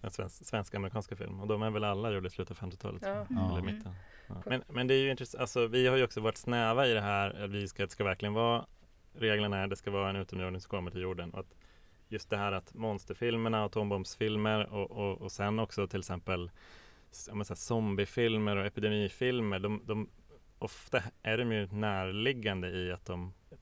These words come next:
Speaker 1: allegoriskt så handlar det kanske mer om skräcken för någonting än att det just handlar om att det verkligen kommer en utomjording eller att, alltså.
Speaker 4: Men det är klart,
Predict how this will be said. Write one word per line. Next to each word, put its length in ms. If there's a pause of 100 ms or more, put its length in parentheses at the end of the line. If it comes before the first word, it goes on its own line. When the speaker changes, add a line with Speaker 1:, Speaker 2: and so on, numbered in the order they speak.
(200)
Speaker 1:
allegoriskt 960
så 160
handlar 360
det 80
kanske 260
mer 280
om 280 (420)
skräcken 560
för 120
någonting 440
än 100
att 120
det 120
just 260 (180)
handlar 400
om 160
att 100
det 80
verkligen 300
kommer 240
en 80
utomjording 640
eller 140
att, 220
alltså. 180 (460)
Speaker 4:
Men 80
det 40
är 40
klart, 160